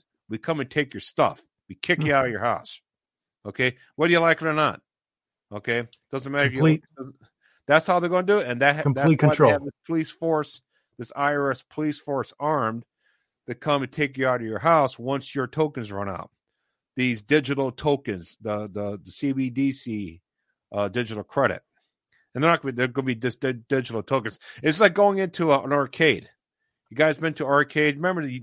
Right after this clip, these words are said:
Speaker 1: the old days you used quarters?
Speaker 2: Mm-hmm.
Speaker 1: But then eventually they started converting over to tokens. Like, Man, this is just tokens for this arcade. I can't, you, you, before you could walk out with your quarters and go to Dairy Queen or something like that.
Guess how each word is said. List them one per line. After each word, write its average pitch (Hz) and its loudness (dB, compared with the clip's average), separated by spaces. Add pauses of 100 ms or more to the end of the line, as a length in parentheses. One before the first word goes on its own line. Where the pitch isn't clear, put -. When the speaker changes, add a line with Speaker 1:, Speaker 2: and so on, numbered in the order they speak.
(200)
Speaker 1:
the 135 0
old 170 2
days 165 -2
you 147 -6
used 151 -2
quarters? 165 -4 (460)
Speaker 2:
Mm-hmm. 123 2 (340)
Speaker 1:
But 139 2
then 160 4
eventually 151 0
they 123 -2
started 139 0
converting 131 -4
over 113 -8
to - -10
tokens. 139 -4
Like, 139 -10
Man, 196 -8
this 233 -10
is - -20
just 147 -8 (100)
tokens 190 -4
for 170 -6
this 165 -6
arcade. 175 0 (300)
I 147 4
can't, 180 2
you, 143 -6
you, 165 -6
before 147 2
you 190 0
could 156 0
walk 175 4
out 185 0
with 143 -12
your 135 0
quarters 185 6 (220)
and 147 -6
go 190 2
to 190 0
Dairy 226 2
Queen 143 -4
or 117 -2
something 127 -6
like 107 -6
that. 110 2